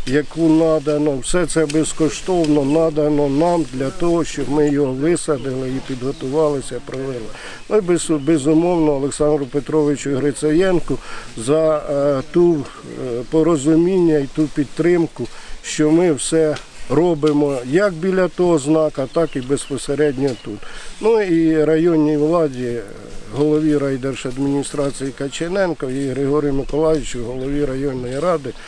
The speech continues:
також, е, Угляниці за те, що, е, заходи відбуваються і все. Запрошую всіх двадцять шостого прийти на десяту годину, ще раз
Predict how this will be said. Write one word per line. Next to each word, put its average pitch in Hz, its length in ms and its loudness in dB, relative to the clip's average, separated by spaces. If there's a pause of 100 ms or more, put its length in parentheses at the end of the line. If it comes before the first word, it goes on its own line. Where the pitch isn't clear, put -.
(300)
також, 147 560 -2
е, - 40 -8 (520)
Угляниці 143 800 2 (140)
за 135 480 -2 (320)
те, 165 220 2
що, 131 440 -6 (800)
е, 120 140 -2
заходи 147 580 0
відбуваються 139 880 0
і 127 100 -4
все. 120 300 -6 (100)
Запрошую 160 760 2
всіх 139 400 0
двадцять 143 520 0
шостого 135 720 -2
прийти 156 480 0
на 143 160 2
десяту 147 680 0
годину, 131 540 0
ще 165 340 0
раз 135 180 -2